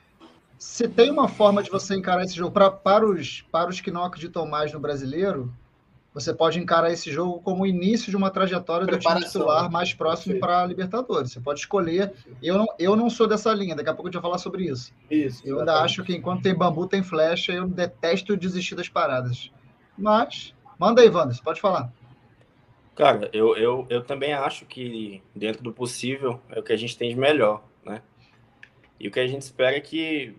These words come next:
Speaker 3: se a gente estiver na frente no placar, que o Renato não enche o time de zagueiro e de volante como vem fazendo nos últimos jogos.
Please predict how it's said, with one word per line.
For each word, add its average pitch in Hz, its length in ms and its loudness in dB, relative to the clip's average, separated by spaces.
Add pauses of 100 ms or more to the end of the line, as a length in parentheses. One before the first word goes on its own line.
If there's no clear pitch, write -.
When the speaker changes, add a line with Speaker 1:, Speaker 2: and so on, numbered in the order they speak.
(120)
Speaker 3:
se 123 580 -8 (560)
a - 140 -4
gente 110 160 -6
estiver 113 260 -2
na 113 140 -4
frente 110 320 -8
no 104 60 -10
placar, 110 440 -2
que - 80 -10
o 135 60 -10
Renato 120 380 -6
não 117 200 -6
enche 120 140 -10
o - 40 -18
time 123 200 -10
de 110 80 -14
zagueiro 110 360 0
e - 20 -10
de 123 80 -18
volante 113 360 -8
como 123 200 -12
vem 127 100 -10
fazendo 120 360 -4
nos 123 100 -18
últimos 131 280 -20
jogos. 104 300 -12